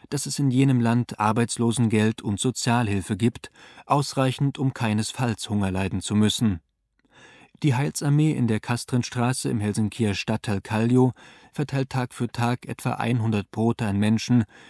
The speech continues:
die ihre Sozialhilfe in Alkohol umsetzen. Und eben das war die Brotschlange, die im Fernsehen dann auch als Beleg dafür dienen sollte, dass Finnland angeblich auf dem Weg in ein Hungerland war.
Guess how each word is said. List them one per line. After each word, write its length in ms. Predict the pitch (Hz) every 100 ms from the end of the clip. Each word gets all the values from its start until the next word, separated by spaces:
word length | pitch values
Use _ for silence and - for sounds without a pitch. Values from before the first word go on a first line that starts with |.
| -
die 120 | 139
ihre 180 | 139 127
Sozialhilfe 800 | 123 120 - 107 101 104 107 131
in 140 | 139
Alkohol 500 | - 127 - 101 101
umsetzen. 640 | 113 107 104 101 - 113 92 _ _ _ - - -
Und 160 | 151 160
eben 180 | 156
das 240 | 135 131 -
war 140 | 110
die 80 | 127
Brotschlange, 680 | - 107 - - 104 101 98
die 140 | 107
im 100 | 98
Fernsehen 540 | 92 110 117 113 117 110
dann 140 | 110
auch 280 | 113 113 - - - -
als 200 | 131 -
Beleg 440 | 139 123 117 -
dafür 260 | 101 - 98
dienen 300 | 113 113 110
sollte, 420 | 117 110 143 127 - _ - -
dass 160 | 139
Finnland 440 | - 160 151 147 -
angeblich 680 | 131 127 123 - 131 -
auf 120 | 120 -
dem 220 | 123 107
Weg 300 | 110 110 -
in 100 | 117
ein 160 | 131
Hungerland 500 | 104 113 95 92 95
war. 360 | 104 101 90 87